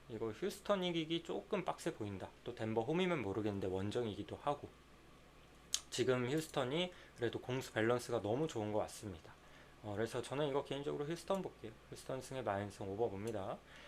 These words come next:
그리고 유타 대 <clears throat> 오클라호마, 오케이씨 한번 보겠습니다. <clears throat> 일단, 어, 유타, 제가 매번 말하지만 홈 유타는,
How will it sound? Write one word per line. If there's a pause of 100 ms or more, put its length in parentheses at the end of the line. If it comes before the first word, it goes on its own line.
(140)
그리고
유타
대 (260)
<clears throat>
오클라호마, (360)
오케이씨
한번
보겠습니다. (3500)
<clears throat> (2000)
일단,
어,
유타, (120)
제가
매번
말하지만
홈
유타는,